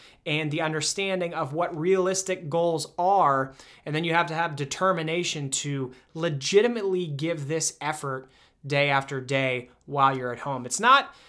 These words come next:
ending anytime soon, it seems. And, and I know that's a downer for a lot of you. It's a <laughs> downer for me too.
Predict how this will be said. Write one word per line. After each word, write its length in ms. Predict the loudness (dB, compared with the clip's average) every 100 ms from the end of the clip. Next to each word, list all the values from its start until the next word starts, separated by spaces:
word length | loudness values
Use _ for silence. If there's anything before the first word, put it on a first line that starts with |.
| _ _
ending 300 | 0 2 2
anytime 480 | 2 0 0 0 0
soon, 340 | -4 -2 -4
it 140 | -4 -6
seems. 460 | -4 -4 -2 -4
And, 240 | -4 -6 -6
and 160 | -4
I 80 | -2
know 160 | 0 0
that's 200 | 0 -4
a 60 |
downer 460 | 2 6 6 4 -2
for 460 | -4 -2 0 -2
a 100 | -4
lot 280 | 0 4 4
of 120 | 4
you. 180 | -2 -4
It's 140 | -6 -6
a 20 |
<laughs> 140 | 0
downer 240 | 0 0 -2
for 160 | -2
me 300 | -2 0 -2
too. 480 | -4 -6 -4 -4 -6